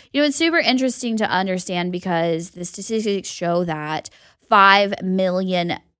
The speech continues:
American men already treat for low testosterone. And the estimation is that there's another twelve and a half million American men that have symptoms of low testosterone but don't treat for it.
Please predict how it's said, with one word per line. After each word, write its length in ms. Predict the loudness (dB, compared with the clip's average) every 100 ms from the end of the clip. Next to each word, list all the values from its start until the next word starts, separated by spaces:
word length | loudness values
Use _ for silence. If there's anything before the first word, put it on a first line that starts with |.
| _ -4
American 560 | 0 2 0 -2 -2
men 380 | -2 -2 -2 -2 _ _ _ _ _ _ 0
already 360 | 2 4 0 -4
treat 420 | -4 -4 -4 -4
for 140 | -2
low 180 | 2 2
testosterone. 720 | 0 0 0 -2 0 0 -2 -2
And 360 | 0 2 0 2
the 200 | 0 2
estimation 800 | 2 2 -4 -2 0 -2 -2 -4
is 140 | -2
that 120 | -2
there's 200 | -2 -4
another 380 | -2 0 0 -2
twelve 520 | -4 -2 4 4 4
and 100 | 2
a 60 | 0
half 480 | 0 4 6 4 2
million 460 | 2 4 4 2
American 580 | 2 2 4 2 2 2
men 320 | 2 2 0 -4 -20 _ -10
that 480 | 0 4 6 6 2
have 340 | 2 2 2
symptoms 540 | -8 -2 0 2 2 2
of 120 | 2
low 200 | 2 2
testosterone 800 | 0 0 2 0 0 0 0 2
but 240 | 0 0
don't 420 | -2 -2 -2 -12 _
treat 340 | -14 -14 -14
for 160 | -10 -10
it. 180 | -10